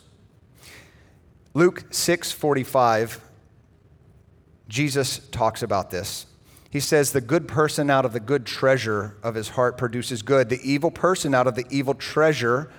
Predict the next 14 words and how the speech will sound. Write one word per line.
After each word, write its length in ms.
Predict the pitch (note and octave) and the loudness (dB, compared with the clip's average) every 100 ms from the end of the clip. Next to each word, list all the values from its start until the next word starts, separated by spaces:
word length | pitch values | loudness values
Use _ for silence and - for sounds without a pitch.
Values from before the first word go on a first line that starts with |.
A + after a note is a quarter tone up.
| - _ | -20 _
produces 520 | - C#3 C#3 B2+ A#2+ | 0 0 0 -2 -4
evil." 440 | A2+ C#3+ C#3 B2+ B2+ | -2 0 2 2 2
And 100 | A#2+ | 2
here's 240 | C3+ C3 | 0 -2
the 80 | C3 | -4
key, 440 | - D3+ C3 C3 - - - | -2 0 0 -2 -8 -20 -4
"For 140 | D3+ | 0
out 160 | C3+ C#3+ | 4 4
of 40 | |
the 140 | C#3 C3 | 2 0
abundance 800 | A#2 G#2 C#3 D#3 E3+ F3 - - | -2 0 2 2 0 -2 -6 -4
of 200 | C#3 B2+ | -2 0
the 100 | A#2 | -2
heart, 500 | B2+ A2+ F#2+ - | 0 0 -2 -10